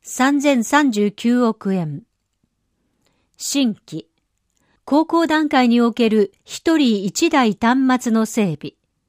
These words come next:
中学校で一人一台端末環境で学んだ生徒が、高校進学後も、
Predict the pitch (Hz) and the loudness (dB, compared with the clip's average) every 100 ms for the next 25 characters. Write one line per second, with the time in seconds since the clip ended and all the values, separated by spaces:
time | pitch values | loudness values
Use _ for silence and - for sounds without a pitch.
0 | _ _ _ _ _ _ _ _ _ _ | _ _ _ _ _ _ _ _ _ _
1 | - 277 302 311 320 - 254 240 220 214 | -4 0 2 2 -2 0 2 4 6 4
2 | - - 320 302 247 233 - 294 247 220 | 0 -4 0 4 4 2 2 2 4 2
3 | 247 285 320 320 - 302 285 247 220 214 | 2 2 0 -2 0 0 2 2 2 2
4 | 220 247 254 254 254 247 233 180 165 165 | 2 0 0 -2 0 0 0 -4 -4 -8
5 | _ _ _ - 277 302 285 277 - 277 | _ _ _ -2 0 0 0 0 0 0
6 | 262 262 254 254 240 226 226 | 0 0 0 2 2 2 0